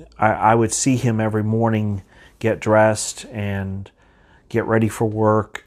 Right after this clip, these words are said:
and he was somebody that I looked up to. And then for someone to come along and say, "Hey, you look like him,"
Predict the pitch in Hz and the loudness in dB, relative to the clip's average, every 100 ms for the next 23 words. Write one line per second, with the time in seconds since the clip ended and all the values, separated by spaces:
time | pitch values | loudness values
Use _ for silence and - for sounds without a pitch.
0 | - 101 120 113 - 120 117 107 101 95 | -10 -4 -2 -2 -2 -2 0 0 0 0
1 | 110 95 104 113 110 - 107 98 101 _ | 0 -2 -4 -4 -4 -4 -4 -4 -8 _
2 | _ _ _ _ _ - 107 104 101 - | _ _ _ _ _ -8 -4 -2 -2 -4
3 | 107 - 123 117 113 - 110 104 101 101 | -4 0 0 2 0 0 0 2 2 0
4 | 101 92 104 92 - 156 151 104 92 143 | -2 -4 -4 -6 -4 -2 0 -2 -6 -12
5 | 123 107 175 143 104 110 104 - 175 110 | -6 0 4 2 0 -2 -2 -2 -2 -2
6 | 71 | -4